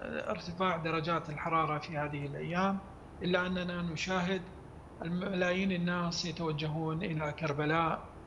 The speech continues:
ويقصدون الإمام الحسين عليه السلام. وفي كل عام، آه، لا تثني زوار الإمام الحسين أي تحديات، سواء كانت تحديات أمنية أو تحديات صحية في زمن كورونا أو تحديات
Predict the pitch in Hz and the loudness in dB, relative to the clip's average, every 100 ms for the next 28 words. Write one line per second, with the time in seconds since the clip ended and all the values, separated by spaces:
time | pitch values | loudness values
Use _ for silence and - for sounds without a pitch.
0 | - - 151 156 156 151 151 156 - - | -16 -2 4 6 6 6 4 0 -4 -6
1 | - 226 185 - 190 175 202 190 165 170 | -8 -2 -2 0 0 2 2 2 0 0
2 | 165 165 156 143 151 170 165 156 143 151 | 4 4 2 -2 -4 -2 -2 -2 -2 -2
3 | 139 127 147 160 185 190 - - - - | -2 -4 0 2 4 2 -2 -10 -16 -16
4 | - - - 202 202 233 - 226 202 170 | -16 -6 4 4 4 0 0 2 4 4
5 | 180 147 190 - - 175 147 143 165 208 | 2 0 -4 -10 -8 -4 -2 -2 0 4
6 | 226 208 - - - 196 196 175 170 160 | 4 4 0 -6 -4 -2 -2 -4 -4 -4
7 | 170 170 170 165 160 160 160 147 160 196 | 0 2 2 -2 -2 -2 -2 -6 -6 -2
8 | 214 220 247 208 165 - 151 165 170 170 | -2 0 0 0 -2 -6 -2 0 2 2
9 | 160 - - - - - - - 180 170 | -2 -8 -14 -16 -18 -18 -14 -4 0 2
10 | 160 175 147 - 156 160 165 147 156 139 | 2 -2 -2 -4 -4 -2 0 0 -2 -4
11 | 151 175 175 165 - 180 160 156 151 170 | -2 0 0 0 -2 -2 -6 -4 0 2
12 | 185 170 - - - - - - 175 - | 4 2 0 -12 -16 -16 -10 -2 0 2
13 | 196 185 175 180 151 160 156 143 160 151 | 4 6 4 0 -2 -2 -2 -4 -2 2
14 | 175 175 165 120 208 214 - 160 170 208 | 2 2 2 2 2 0 -2 0 4 6
15 | 214 | 4